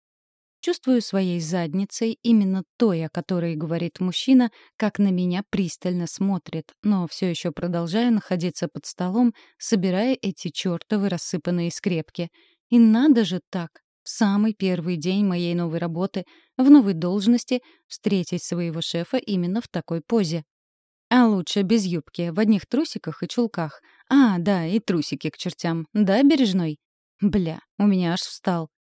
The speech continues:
Точно, животное. Приёмную сотрясает громкий хохот мужчины. Я дёрнулась под столом, чтоб встать, но больно ударилась головой, простонала. Пришлось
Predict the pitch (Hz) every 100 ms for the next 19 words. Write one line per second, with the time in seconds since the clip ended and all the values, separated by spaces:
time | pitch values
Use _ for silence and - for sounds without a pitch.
0 | _ _ - 226 151 - 170 165 165 226
1 | 170 - 175 170 - _ _ _ _ _
2 | - 254 349 339 254 - 170 - 180 240
3 | 254 170 170 185 254 262 214 - 180 -
4 | 151 170 165 - 180 165 160 - _ 208
5 | 185 175 165 180 170 165 165 160 - 165
6 | - - 175 196 196 - - - - -
7 | 214 214 - - _ - 220 180 156 175
8 | 190 247 - 202 165 175 165 170 175 175
9 | 175 175 160 165 175 - _ _ 185 175
10 | - 196 226 185 165 165 _ _ _ 214
11 | 240 - 240 339